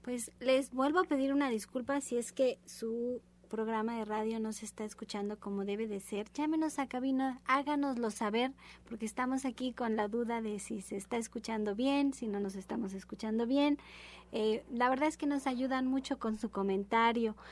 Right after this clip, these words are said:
porque la idea es mejorar este su programa para que pues cada día esté más interesante y mejor. Eh, doctor Lucio Castillo,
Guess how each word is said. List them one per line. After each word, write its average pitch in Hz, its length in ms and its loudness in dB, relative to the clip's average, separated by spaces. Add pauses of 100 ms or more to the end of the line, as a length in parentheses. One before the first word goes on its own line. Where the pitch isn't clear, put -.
(240)
porque 220 240 -2
la 214 120 4
idea 226 340 2
es 233 120 0
mejorar 208 460 0
este 220 240 -6
su 202 160 -6
programa 196 580 0 (420)
para 202 220 -2
que 190 340 -2 (340)
pues 185 140 -10
cada 208 320 -4
día 214 240 -2
esté - 320 -8 (180)
más 214 220 -4
interesante 202 720 -4
y 202 100 -4
mejor. - 460 -6 (420)
Eh, 254 160 4
doctor 302 380 2
Lucio 339 340 2
Castillo, 302 640 2